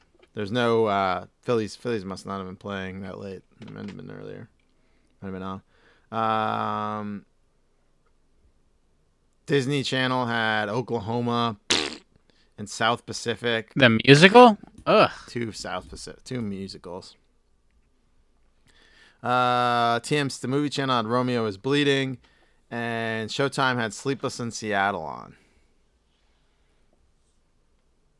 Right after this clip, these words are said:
Speaker 1: Nah, I, I, I'm trying to look for the full listing so I could tell you. I probably watch, I rem-, I remember staying up 'cause my dad saw that Hulk Ho-, that it, "Oh, the new, uh, Hulk Hogan's on," um,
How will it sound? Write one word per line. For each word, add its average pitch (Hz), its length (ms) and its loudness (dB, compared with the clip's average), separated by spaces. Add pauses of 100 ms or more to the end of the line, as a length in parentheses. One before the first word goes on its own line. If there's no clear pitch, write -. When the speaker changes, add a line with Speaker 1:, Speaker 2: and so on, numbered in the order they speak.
(200)
Speaker 1:
Nah, 120 120 -2
I, 117 200 2
I, 135 120 -4 (100)
I'm 120 80 -6
trying 175 280 -6
to 139 100 -6
look 110 200 -8
for 117 180 -6
the 98 140 -4
full 110 520 -8
listing 95 480 -10
so - 140 -16
I 90 40 -14
could - 140 -20
tell 117 160 -8
you. 101 80 -8
I 90 40 -10
probably 190 280 -8
watch, 101 280 -12 (240)
I 117 100 2
rem-, 147 260 0
I 135 80 6
remember 151 500 2
staying 123 380 -4
up 113 160 -8 (260)
'cause 101 160 -12
my 104 140 -6
dad 123 420 0
saw 104 640 -4
that 87 180 -12 (140)
Hulk - 280 -14
Ho-, 113 200 -8
that 107 180 -4
it, 104 160 -4
"Oh, 160 140 -4
the 123 200 -6
new, 160 520 0
uh, 127 40 -8 (360)
Hulk 160 160 -4
Hogan's 151 440 -2
on," 117 280 -4
um, 107 360 -8